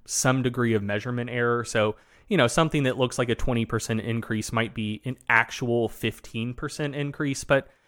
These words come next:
you know, with any measurement technique, there's some amount of, of potential for error involved.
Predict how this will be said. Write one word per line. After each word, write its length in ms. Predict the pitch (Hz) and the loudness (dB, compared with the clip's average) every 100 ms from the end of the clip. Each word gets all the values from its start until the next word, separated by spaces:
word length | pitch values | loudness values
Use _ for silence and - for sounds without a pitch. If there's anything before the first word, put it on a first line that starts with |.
| _ - | _ 2
you 80 | |
know, 120 | 160 113 | 4 6
with 160 | 120 | 4
any 280 | 185 160 123 | 4 4 4
measurement 520 | 113 107 120 117 117 | 2 2 2 2 0
technique, 420 | - 110 113 107 | -2 -2 -2 -4
there's 160 | 110 101 | -4 -2
some 200 | - 123 | 0 2
amount 380 | 113 104 104 101 | 2 2 2 0
of, 480 | 110 104 101 - - | 0 0 -2 -8 -4
of 220 | 110 - | -4 -2
potential 420 | 110 - 107 113 | -4 -4 -2 -4
for 200 | - 113 | -2 -4
error 300 | 110 104 107 | 0 2 2
involved. 540 | 107 104 104 104 104 | 0 2 4 4 2